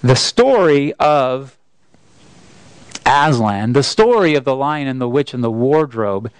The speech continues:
tells us something, I think, very, um, pertinent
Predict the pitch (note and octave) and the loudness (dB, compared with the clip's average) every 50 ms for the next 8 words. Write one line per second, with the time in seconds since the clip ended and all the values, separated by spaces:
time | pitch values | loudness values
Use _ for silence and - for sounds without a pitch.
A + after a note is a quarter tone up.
0 | - - - - - - - - - - - F#3+ G3 F#3+ C#3+ D#3 D#3+ - - G3+ | -20 -20 -20 -20 -18 -18 -18 -18 -8 0 0 2 2 2 2 2 0 2 2 2
1 | F#3+ F3+ F3 - E3 D#3 D3+ C#3+ C#3+ C#3 C#3+ D3 - - F3 D3+ C#3 - - B2 | 2 2 2 2 2 2 2 2 0 0 0 -2 -2 -4 -6 -6 -6 -10 -12 -12
2 | A#2 A#2+ D#3 E3+ F#3 F#3+ F3+ F3 E3 D#3 D3 C#3 C3 - _ _ _ _ _ _ | -6 -2 0 2 2 2 2 0 -2 -2 -4 -6 -8 -10 _ _ _ _ _ _
3 | _ _ _ _ - - - C3+ C3 B2+ B2 A#2+ A#2+ A#2 A2+ A#2+ A#2+ A2+ _ _ | _ _ _ _ -2 0 2 2 4 4 4 4 4 2 0 -2 -8 -10 _ _
4 | _ _ _ _ _ _ _ _ _ - - - - - - - - - - - | _ _ _ _ _ _ _ _ _ -20 -20 -20 -20 -20 -20 -20 -20 -20 -20 -20
5 | - - - - - - - - - - - _ _ _ _ _ _ - - E3+ | -20 -20 -20 -20 -20 -20 -20 -20 -18 -18 -18 _ _ _ _ _ _ -4 0 0
6 | F#3 G3 - A2 G2 F#2+ - - | 0 2 2 0 -2 -2 -4 -10